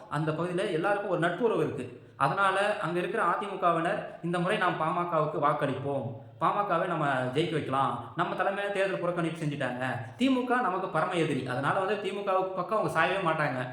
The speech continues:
கண்டிப்பா இந்த முறை பாட்டாளி மக்கள் கட்சி ஆதரிக்கிறதுக்கான வாய்ப்பு இருக்கு. ஏன் அப்படின்னு பாத்தீங்கன்னா, ரெண்டாயிரத்தி பத்தொன்பதுல,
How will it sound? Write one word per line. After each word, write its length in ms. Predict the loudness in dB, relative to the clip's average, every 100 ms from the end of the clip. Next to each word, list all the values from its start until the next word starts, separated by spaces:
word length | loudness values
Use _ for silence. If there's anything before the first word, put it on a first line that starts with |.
| -12 -4
கண்டிப்பா 460 | -2 0 0 2 2
இந்த 160 | 0
முறை 220 | 0 0
பாட்டாளி 560 | 0 -4 -6 -4 -2 -2
மக்கள் 200 | -2 -2
கட்சி 240 | -2 -2
ஆதரிக்கிறதுக்கான 640 | 0 0 -2 -4 -4 -2 0
வாய்ப்பு 300 | 0 0 -2
இருக்கு. 500 | -2 -2 -2 -4 -4
ஏன் 140 | 2 4
அப்படின்னு 300 | 4 0 -2
பாத்தீங்கன்னா, 240 | -2 -2
ரெண்டாயிரத்தி 320 | 0 -2 -2 -2
பத்தொன்பதுல, 640 | -2 0 0 0 0 0